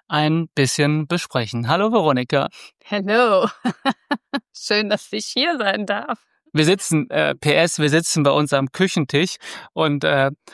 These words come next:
Speaker 1: das Mikrofon ist zwischen uns und wir können uns live angucken. Auch mal ein anderes Podcast-Format. Aber gar nicht zu viel davon.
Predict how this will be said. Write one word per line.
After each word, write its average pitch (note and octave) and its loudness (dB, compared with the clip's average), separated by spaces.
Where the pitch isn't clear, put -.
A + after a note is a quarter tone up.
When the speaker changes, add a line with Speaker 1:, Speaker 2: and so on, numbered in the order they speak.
Speaker 1:
das D3+ -2
Mikrofon D#3+ 2
ist C#3+ -2
zwischen F3 0
uns E3+ 0
und D3 0
wir D3+ 2
können E3 0
uns D3 -2
live D3 2
angucken. D#3 -2
Auch D3 -4
mal D3 0
ein C#3+ -6
anderes D3+ 0
Podcast-Format. B2 -6
Aber G3+ 2
gar D#3+ 0
nicht D#3 -2
zu F3 -4
viel D#3 -2
davon. E3 0